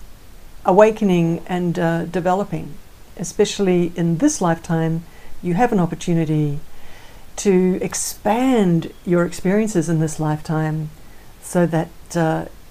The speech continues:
your awareness of who you really are in this lifetime matches, uh, the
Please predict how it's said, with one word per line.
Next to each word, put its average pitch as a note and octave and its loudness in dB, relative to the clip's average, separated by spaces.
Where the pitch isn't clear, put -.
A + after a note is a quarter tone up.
your F3+ 2
awareness G#3+ 4
of F#3 -4
who G3 2
you F3+ 6
really G#3+ 6
are F3 4
in F3+ 2
this F3 -2
lifetime D#3+ -2
matches, E3+ 0
uh, E3+ -8
the E3+ 4